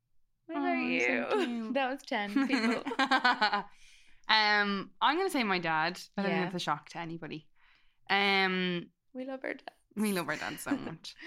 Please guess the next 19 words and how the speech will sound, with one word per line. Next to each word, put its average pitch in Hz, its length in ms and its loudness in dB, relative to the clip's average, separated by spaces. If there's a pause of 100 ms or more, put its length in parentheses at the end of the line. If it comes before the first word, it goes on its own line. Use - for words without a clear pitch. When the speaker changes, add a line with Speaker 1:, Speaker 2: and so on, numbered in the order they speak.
(680)
Speaker 2:
Um, 220 440 4
and 233 160 4
it's 240 160 -2
not 240 280 4
anything 208 220 0
against 196 340 2
anybody 190 460 2
else, 175 420 2
but 185 140 2
it's 180 140 -4
just 220 260 0
for 185 380 4 (260)
really, 226 640 2
like, 190 260 2
pivotal 180 800 0 (240)
parts 175 420 4
of 185 120 -2
my 180 160 4
life 175 680 0